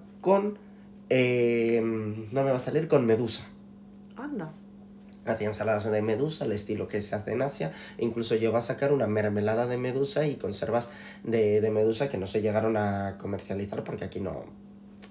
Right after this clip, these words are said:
Speaker 1: no
Speaker 2: No
Speaker 1: se
Speaker 2: tenían
Speaker 1: podía.
Speaker 2: tirón.
Speaker 1: No, no, no se podía a nivel sanitario,
Speaker 2: Ah.
Speaker 1: pero, eh, siempre, os, a mí me sorprendía, me parecía una mujer que vivía adelantada a sus tiempos. Pues,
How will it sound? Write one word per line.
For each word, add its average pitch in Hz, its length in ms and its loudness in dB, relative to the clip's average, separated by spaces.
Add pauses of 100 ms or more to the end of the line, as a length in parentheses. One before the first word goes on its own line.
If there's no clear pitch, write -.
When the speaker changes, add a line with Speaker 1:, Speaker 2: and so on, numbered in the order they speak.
Speaker 1:
no 220 100 0
Speaker 2:
No 226 60 2
Speaker 1:
se 214 60 -2
Speaker 2:
tenían 208 200 6
Speaker 1:
podía. - 140 6
Speaker 2:
tirón. 196 380 4 (300)
Speaker 1:
No, 175 220 8
no, 180 120 6
no 139 100 2
se 156 100 0
podía 151 300 4
a - 20 4
nivel 120 240 4
sanitario, 110 600 2
Speaker 2:
Ah. - 40 -6
Speaker 1:
pero, 107 260 0 (360)
eh, 123 80 2
siempre, 156 500 6
os, 117 220 0
a 113 80 2
mí 120 240 0
me 107 300 -2
sorprendía, 117 500 0
me 123 100 2
parecía 113 260 0
una 131 120 4
mujer 135 520 0
que 104 300 0
vivía 107 280 -2
adelantada 120 600 -2 (400)
a 110 380 2
sus 98 260 -8
tiempos. 101 520 -4
Pues, 170 240 -4